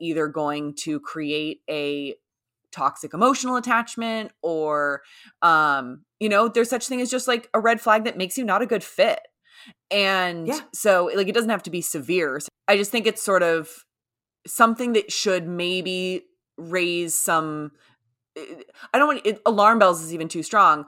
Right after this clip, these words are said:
Speaker 1: but just, like, a sense of, like, your spidey senses, your dating spidey senses are tingling that, like, something is up.
Speaker 2: Yeah, I like that definition because what a red f-, what a red flag is not, to me, is a deal breaker.
Speaker 1: Correct. Those need to be distinct topics.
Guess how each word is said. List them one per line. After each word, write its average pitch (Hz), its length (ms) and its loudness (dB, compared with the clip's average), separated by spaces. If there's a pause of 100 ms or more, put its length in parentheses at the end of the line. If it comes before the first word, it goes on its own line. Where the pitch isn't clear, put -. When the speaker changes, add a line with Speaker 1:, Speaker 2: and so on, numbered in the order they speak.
(200)
Speaker 1:
but 226 100 0
just, 285 180 -2
like, 339 100 -4
a 339 60 -4
sense 240 440 0
of, 202 140 -2
like, 196 280 2
your 254 140 -2
spidey 285 400 6
senses, 151 520 -4
your 196 100 0
dating 220 320 0
spidey 170 340 0
senses 143 340 -10
are 135 80 -8
tingling 123 440 -10
that, 135 80 -4
like, 147 120 -4
something 143 340 -6
is 131 100 -10
up. - 180 -16 (380)
Speaker 2:
Yeah, 190 580 -2 (140)
I 220 140 0
like 240 280 -4
that 370 160 -2
definition 190 560 -4
because 170 680 -2 (340)
what 175 320 0
a 190 40 -2
red 170 280 -2
f-, - 260 -18
what 170 240 -4
a 190 80 0
red 180 240 -4
flag 247 300 -6
is 139 140 -6
not, 143 580 -10
to 262 100 -8
me, 294 300 -8
is 160 180 -6
a 151 60 -4
deal 120 220 -6
breaker. - 440 -16
Speaker 1:
Correct. - 420 0
Those 233 180 2
need 277 160 2
to 277 40 0
be 226 100 -2
distinct 196 400 -6
topics. - 580 -2